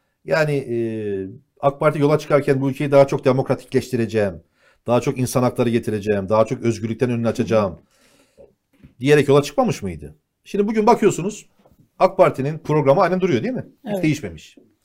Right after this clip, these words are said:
Speaker 1: On dört Ağustos iki bin birde Ankara Bilkent Otel'de açıklanan o program aynen duruyor. Bir kelimesi bile değişmemiş. Bugün getirin o programı, ben de imza atarım. İnanıyorum ki sizler de imza atarsınız. Her bir kelimesine.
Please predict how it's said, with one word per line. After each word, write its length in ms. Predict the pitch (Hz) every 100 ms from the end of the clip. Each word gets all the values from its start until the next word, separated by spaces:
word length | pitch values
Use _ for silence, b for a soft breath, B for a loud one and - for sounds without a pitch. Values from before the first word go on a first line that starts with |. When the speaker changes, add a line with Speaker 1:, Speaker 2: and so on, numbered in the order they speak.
| _ _ _ _ _ -
Speaker 1:
On 200 | 202 202
dört 140 | 170
Ağustos 440 | 143 147 131 131 -
iki 200 | 131 151
bin 140 | 135 120
birde 420 | 135 98 95 -
Ankara 460 | 151 165 135 117 101
Bilkent 460 | 143 - 156 131 -
Otel'de 560 | 120 113 92 95 - _ _ _ _ _ _ _ _ _ _ _ -
açıklanan 640 | 123 - - 135 117 104 -
o 200 | 180 -
program 420 | 151 131 104 127
aynen 320 | 202 151 170
duruyor. 240 | 117 92 73 71 _ _
Bir 160 | 214 220
kelimesi 400 | - 196 185 180
bile 120 | 214
değişmemiş. 560 | 170 143 95 76 - _ _ _ _ _ _ _ _
Bugün 260 | 165 220 226
getirin 320 | 185 247 262
o 120 | 220
programı, 600 | 165 165 139 147 214 247 - _ _ -
ben 240 | 131 233
de 80 | 180
imza 220 | 143 127
atarım. 460 | 123 117 143 226 - _ -
İnanıyorum 380 | 190 175 139 139
ki 80 | 156
sizler 220 | 196 139
de 40 |
imza 160 | 147 127
atarsınız. 560 | 120 92 - - - _ -
Her 180 | 165
bir 100 | 131
kelimesine. 500 | - 98 92 - -